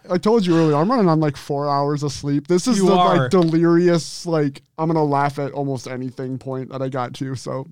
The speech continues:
Speaker 2: Okay.
Speaker 1: let's, let's just close this out and get outta
Speaker 2: Understandable.
Speaker 1: here.
Speaker 2: All right. It's not my fault.
Speaker 1: It's all your fault.
Speaker 2: Search asks, Y'all gonna be in K C? Are you gonna be in K C, Search? Because we are.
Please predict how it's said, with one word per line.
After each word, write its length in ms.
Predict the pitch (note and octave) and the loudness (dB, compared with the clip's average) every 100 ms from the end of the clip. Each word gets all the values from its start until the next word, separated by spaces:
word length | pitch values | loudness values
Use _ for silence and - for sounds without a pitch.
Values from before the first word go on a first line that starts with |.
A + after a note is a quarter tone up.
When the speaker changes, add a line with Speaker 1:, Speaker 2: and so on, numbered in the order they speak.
| - | -4
Speaker 2:
Okay. 340 | A#3 - C3+ C3+ - | -4 -2 -4 -4 -8
Speaker 1:
let's, 380 | - G#3 - - | -8 -8 -8 -8
let's 220 | F#3+ F3+ | -6 -4
just 180 | G3+ - | -6 -10
close 300 | - D3+ C3 | -6 -6 -6
this 200 | C3+ - | -10 -10
out 100 | C3 F#3+ | -4 -2
and 80 | D3 | -2
get 100 | G#2+ | -4
outta 200 | B2 B2 | -4 -4
Speaker 2:
Understandable. 280 | C3 C3 F#3 | -4 -2 -2
Speaker 1:
here. 80 | - - _ | -2 -8 _
Speaker 2:
All 160 | D3+ C#3+ | -10 -8
right. 200 | A#2 A2+ _ _ | -10 -14 _ _
It's 160 | - | -14
not 160 | G3 G3 | -12 -10
my 120 | B2+ | -12
fault. 360 | G#2+ - G2 _ _ _ | -14 -20 -20 _ _ _
Speaker 1:
It's 80 | - | -14
all 120 | C#3+ | -10
your 120 | C3 | -10
fault. 280 | A#2+ - B2 _ _ | -10 -12 -12 _ _
Speaker 2:
Search 340 | - G#3 G3+ F#3+ | -8 -6 -4 -2
asks, 360 | D#3+ D3+ - - | -2 -2 -6 -4
Y'all 200 | F3+ G3 | -2 0
gonna 140 | F#3+ | -2
be 140 | F#3 F3+ | -6 -6
in 60 | |
K 200 | E3 F3 | -6 -8
C? 340 | D#3+ F3+ G#3 A3 _ _ _ _ _ _ | -8 -8 -8 -10 _ _ _ _ _ _
Are 200 | D#3 C#3 | -2 0
you 400 | A#2+ A2+ A2+ A#2+ | -2 -6 -6 -6
gonna 220 | C3 D#3 | -4 -6
be 220 | D#3+ F3 F#3 | -6 -8 -10
in 80 | |
K 240 | F3 F#3+ F#3+ | -10 -8 -8
C, 240 | - G#3+ | -10 -12
Search? 400 | F#3+ G#3 G#3+ - | -12 -12 -12 -12
Because 340 | C3 C3+ A2+ G#2+ | -10 -8 -10 -10
we 420 | A2 A2+ C3 E3 | -14 -12 -12 -10
are. 500 | A2+ C3+ C3 G#2 | -12 -12 -14 -16